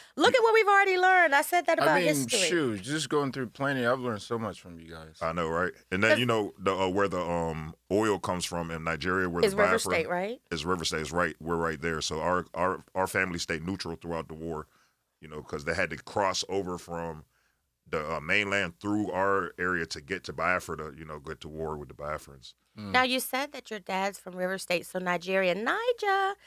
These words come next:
Speaker 1: But
Speaker 3: Yeah.
Speaker 1: I have to say, I'm addicted to Nollywood, and
Speaker 3: Yeah.
Speaker 1: I'm so excited because Nollywood just signed, uh, Ebony Studios, Blood Sisters, that was on Netflix. Watch the whole thing. The outfits, the regalness, the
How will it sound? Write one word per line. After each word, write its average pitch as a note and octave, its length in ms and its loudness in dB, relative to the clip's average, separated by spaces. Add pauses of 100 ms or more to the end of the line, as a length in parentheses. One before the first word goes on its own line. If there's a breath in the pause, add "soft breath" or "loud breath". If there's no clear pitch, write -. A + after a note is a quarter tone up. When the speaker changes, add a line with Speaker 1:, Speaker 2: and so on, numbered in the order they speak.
Speaker 1:
But - 180 0
Speaker 3:
Yeah. B3 60 8
Speaker 1:
I A#3+ 40 6
have E4+ 180 6
to D#4+ 100 -6
say, C4+ 240 2
I'm C4+ 100 2
addicted B3 480 -2
to - 80 -10
Nollywood, A3 800 -2 (220 soft breath)
and E3 160 0
Speaker 3:
Yeah. G3+ 60 6
Speaker 1:
I'm B3 100 4
so A#3+ 220 0
excited G3 500 -2
because F#3+ 240 -12
Nollywood F#3 500 -2
just F#3 240 -8
signed, F3+ 380 2
uh, E3 400 0 (420)
Ebony F#3+ 280 2
Studios, G#3 760 -6 (300)
Blood F3 320 2
Sisters, A#3 640 -4
that E3+ 120 -2
was E3+ 140 -2
on E3+ 180 -4
Netflix. F3+ 480 -2 (280)
Watch G#3 340 4
the F#3+ 100 -8
whole F#3+ 240 -4
thing. D#3 400 -4 (300)
The E3 80 -2 (100)
outfits, G#3 920 2
the D#3 100 -4
regalness, G3+ 1040 -2 (360)
the - 60 0